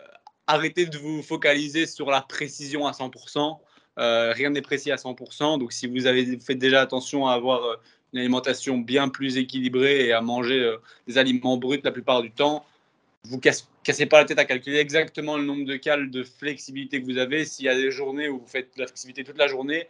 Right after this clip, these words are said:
ben, c'est pas la mort parce que je sais que vous recommencerez correctement les jours qui viennent et que tant que vous êtes conscient de ce que vous faites, ben, vous reviendrez jamais en arrière, en fait, et vous ferez toujours, vous, vous remettrez toujours dans le droit chemin, euh, après un ou deux jours, même s'il y a un ou deux jours où vous devez manger, euh,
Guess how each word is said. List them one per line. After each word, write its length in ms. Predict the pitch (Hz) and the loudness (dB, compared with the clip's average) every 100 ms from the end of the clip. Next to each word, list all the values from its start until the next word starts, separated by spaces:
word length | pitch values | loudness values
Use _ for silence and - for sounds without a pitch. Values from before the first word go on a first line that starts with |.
| - - _ | -14 -20 _
ben, 80 | 127 | -4
c'est 140 | 135 | -2
pas 140 | 135 147 | 4 4
la 100 | 143 | 4
mort 260 | 151 160 | -2 -8
parce 140 | 143 - | -10 -14
que 80 | 151 | -16
je 80 | |
sais 160 | - 156 | -10 -10
que 60 | 131 | -10
vous 260 | 127 131 | -8 -8
recommencerez 640 | 117 127 127 135 135 - 139 | -6 -8 -6 -6 -4 -2 -4
correctement 460 | 131 131 - 143 | -4 -6 -4 -2
les 100 | 143 | -2
jours 160 | 127 127 | -2 -6
qui 120 | - | -6
viennent 220 | 127 160 139 | -2 -2 -2
et 80 | |
que 60 | - - _ _ _ - | -8 -16 _ _ _ 2
tant 120 | 208 | 2
que 40 | |
vous 120 | 175 170 | 4 0
êtes 100 | 170 | 0
conscient 380 | 175 165 170 | -4 -2 -2
de 60 | 170 | -2
ce 80 | - | -4
que 60 | |
vous 140 | 147 143 | -4 -2
faites, 380 | 143 175 175 - _ _ _ _ _ | 4 4 2 -10 _ _ _ _ _
ben, 60 | 135 | -4
vous 80 | 139 | 0
reviendrez 320 | 139 143 143 | 0 2 2
jamais 220 | 139 156 | 2 2
en 100 | 156 | 2
arrière, 360 | 143 135 160 139 | 2 2 0 -2
en 60 | |
fait, 240 | 127 127 131 | -6 -8 -6
et 60 | |
vous 140 | 127 127 | -8 -8
ferez 200 | - 139 | -4 -4
toujours, 480 | 156 151 156 135 120 _ _ _ _ - | -2 -2 -2 -2 -8 _ _ _ _ -10
vous, 140 | 131 | -8
vous 100 | 135 | -2
remettrez 280 | 139 143 160 | 0 0 -2
toujours 200 | 156 175 | -2 2
dans 140 | 151 | 4
le 100 | 135 | 2
droit 320 | 131 120 127 131 | 0 0 2 2
chemin, 500 | - 147 156 143 120 | 0 0 0 2 0
euh, 80 | 113 - _ | -4 -12 _
après 300 | 120 - 151 | -4 4 4
un 160 | 151 139 | 4 0
ou 60 | 131 | 0
deux 140 | 135 | -2
jours, 180 | 139 156 | -2 -4
même 140 | 139 | -4
s'il 160 | 123 131 | -2 0
y 20 | |
a 120 | 127 | 0
un 100 | 139 | 0
ou 80 | 135 | -2
deux 160 | 131 135 | -2 -2
jours 160 | 151 | -2
où 40 | 147 | -4
vous 60 | |
devez 120 | 123 127 | -2 0
manger, 360 | 127 131 143 | 2 2 4
euh, 100 | 135 | 4